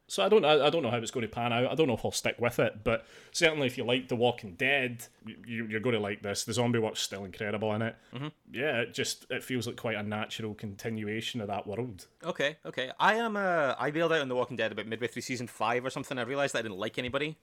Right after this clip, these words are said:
Speaker 1: Right,
Speaker 2: um,
Speaker 1: sure.
Speaker 2: in it. I kinda fe-, I, I, I kinda felt like everybody went from protagonist to antagonist, and, uh, I feel like the show didn't notice.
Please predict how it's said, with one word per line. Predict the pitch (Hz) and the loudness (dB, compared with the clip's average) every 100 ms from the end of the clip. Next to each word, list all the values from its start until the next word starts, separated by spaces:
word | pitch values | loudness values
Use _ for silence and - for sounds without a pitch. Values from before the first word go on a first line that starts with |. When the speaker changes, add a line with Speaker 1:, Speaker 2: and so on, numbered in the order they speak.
| - | -2
Speaker 1:
Right, | 135 139 | 4 4
Speaker 2:
um, | 117 | 4
Speaker 1:
sure. | 123 127 - - | 0 -2 -6 -4
Speaker 2:
in | 131 | 0
it. | 143 - | 0 0
I | |
kinda | 113 131 127 | -2 0 -2
fe-, | - - | -4 -4
I, | 120 123 | -2 0
I, | 131 123 | 2 2
I | |
kinda | 123 143 139 | 2 2 2
felt | 151 | 0
like | 123 117 | 2 0
everybody | 123 117 113 | 0 -2 0
went | 113 | -2
from | - 110 | -4 -4
protagonist | 120 117 113 110 104 - | -2 0 0 0 -4 -2
to | |
antagonist, | 101 110 117 113 117 113 - - 110 | -2 0 0 0 0 -2 -4 -4 -2
and, | 110 104 101 | -2 -2 -2
uh, | 104 101 101 98 101 - - | 0 2 2 2 0 -2 -4
I | 104 | -2
feel | 135 123 | 0 0
like | 117 | 0
the | 107 | -4
show | - - 117 | -6 -2 -2
didn't | 107 117 113 | 0 -4 -4
notice. | 104 104 120 - | -6 -6 -6 -10